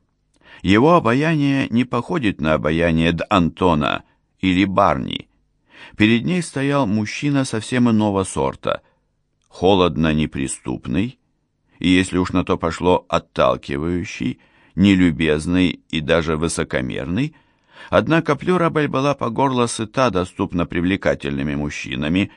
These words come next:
похожими на сказочных принцев поклонниками, которые выстраиваются в очередь, чтобы угадывать каждое твоё желание и всячески угождать. С этим мужчиной ей самой придётся угадывать.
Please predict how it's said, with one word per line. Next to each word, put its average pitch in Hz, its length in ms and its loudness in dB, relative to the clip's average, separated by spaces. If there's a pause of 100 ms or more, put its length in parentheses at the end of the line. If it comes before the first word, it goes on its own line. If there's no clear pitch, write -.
(380)
похожими 113 580 2
на 107 180 2
сказочных 90 640 -2
принцев 95 440 -2
поклонниками, 87 840 -2
которые 90 480 -2
выстраиваются 82 880 -2
в 87 80 -4
очередь, 104 360 -2
чтобы 87 320 -2
угадывать 90 600 2
каждое 73 500 -2
твоё 50 340 -4
желание 95 680 -2 (260)
и 98 100 4
всячески 87 600 0
угождать. 85 720 -2 (760)
С - 160 -6
этим 160 340 2
мужчиной 165 760 -2 (540)
ей 117 220 4
самой 147 400 0
придётся 80 580 -2
угадывать. 64 840 -6